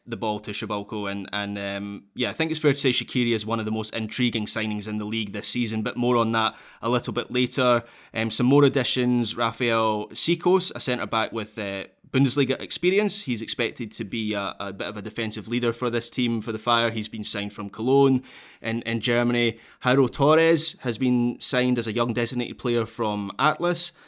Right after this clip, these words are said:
Um, and I think the hope is that he will give the Fire some, some threat on the wings. In terms of how they're going to play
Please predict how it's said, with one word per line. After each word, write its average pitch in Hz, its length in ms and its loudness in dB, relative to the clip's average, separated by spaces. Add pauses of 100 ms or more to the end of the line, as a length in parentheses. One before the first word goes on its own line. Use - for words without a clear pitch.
(260)
Um, 104 500 -4
and 104 80 -6
I 104 40 -8
think 104 180 -6
the 104 60 -10
hope 113 200 -4
is 98 120 -4
that - 300 -10
he - 200 -4
will 107 140 -4
give 101 140 -6
the 101 80 -10
Fire 104 300 -2
some, 104 300 -6
some 104 180 -6
threat 107 280 -4
on 104 120 -6
the 104 80 -6
wings. 123 460 2 (200)
In 127 120 -4
terms 160 240 2
of - 80 -4
how 139 200 4
they're 139 140 6
going 131 220 2
to 120 100 -6
play 139 420 2